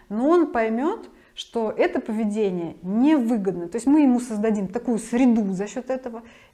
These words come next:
в которой он вынужден будет поменяться. Почему это не манипуляция? Почему это не манипуляция? Почему можно так делать?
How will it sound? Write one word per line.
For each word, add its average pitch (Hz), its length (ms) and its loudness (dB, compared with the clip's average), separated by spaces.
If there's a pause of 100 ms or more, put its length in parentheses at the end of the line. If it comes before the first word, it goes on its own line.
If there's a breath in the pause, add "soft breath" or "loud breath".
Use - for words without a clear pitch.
в - 140 -14
которой 285 420 0
он 220 280 -2
вынужден 247 720 2
будет 285 340 -4
поменяться. 262 760 0 (1300 soft breath)
Почему 311 520 8
это 269 240 4
не 254 280 6
манипуляция? 254 960 2 (180)
Почему 302 260 4
это 285 160 2
не 247 240 4
манипуляция? 214 880 2
Почему 254 320 2
можно 277 580 6
так 160 260 -14
делать? - 420 -16